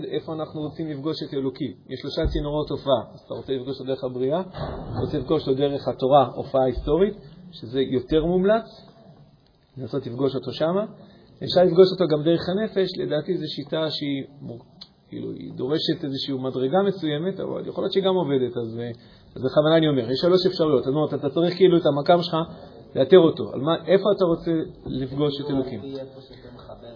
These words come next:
Speaker 2: את האישיות שלי האישית?
Speaker 1: יכול להיות, יכול להיות. יש משהו שכאילו הרב קוק יגיד לך, ת-, ת-, תחפש אותו דווקא בתורה, בהופעה היסטורית. יש שם הופעה, כאילו, הרב קוק אומר את זה על פי הכוזרי. הכוזרי יגיד לך כבר,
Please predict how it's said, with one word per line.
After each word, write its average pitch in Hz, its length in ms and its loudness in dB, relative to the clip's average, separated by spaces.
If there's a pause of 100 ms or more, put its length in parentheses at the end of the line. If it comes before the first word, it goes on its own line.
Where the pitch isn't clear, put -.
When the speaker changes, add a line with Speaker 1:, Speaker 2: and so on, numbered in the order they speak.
(100)
Speaker 2:
את 117 40 -20
האישיות 107 640 -18
שלי 107 260 -20
האישית? 104 380 -20 (840)
Speaker 1:
יכול 214 360 8
להיות, 170 320 8 (180)
יכול 165 260 2
להיות. 175 380 4 (360)
יש 208 200 4
משהו 220 280 0
שכאילו 180 500 6
הרב 165 340 4
קוק 190 180 4
יגיד 180 220 2
לך, 165 440 4
ת-, - 60 -10
ת-, - 240 -10
תחפש - 320 -4
אותו 180 160 -2 (120)
דווקא 156 160 0
בתורה, 147 340 2
בהופעה 139 260 4
היסטורית. 127 400 -2
יש 147 120 -2
שם 160 100 -4
הופעה, 143 380 0
כאילו, 135 260 -2 (340)
הרב 107 300 -12
קוק 135 200 -4
אומר 135 200 -2
את 131 60 0
זה 131 80 0
על 123 60 -2
פי 139 100 -4
הכוזרי. 131 460 0 (280)
הכוזרי 175 360 8
יגיד 156 180 10
לך 143 260 0
כבר, 131 260 2